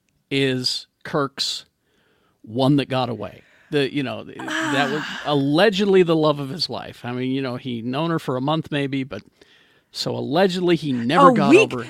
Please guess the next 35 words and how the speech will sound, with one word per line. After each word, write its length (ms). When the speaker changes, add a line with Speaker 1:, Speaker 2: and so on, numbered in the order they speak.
Speaker 2:
He 240
liter-, 340
it 120
literally 580
a 100
week. 340
They 140
get 220
dro-, 320
okay, 260
okay. 420
Speaker 1:
Yeah, 60
Speaker 2:
So 260
Speaker 1:
okay, 100
Speaker 2:
McCoy 160
Speaker 1:
all 160
right. 80
Speaker 2:
goes 240
through 140
the 100
time 340
hole, 280
coked 380
out 280
out 160
of 40
his 120
mind, 440
goes 280
through 140
the 100
Speaker 1:
Assassin! 440
Speaker 2:
time 80
<laughs> 20
hole. 480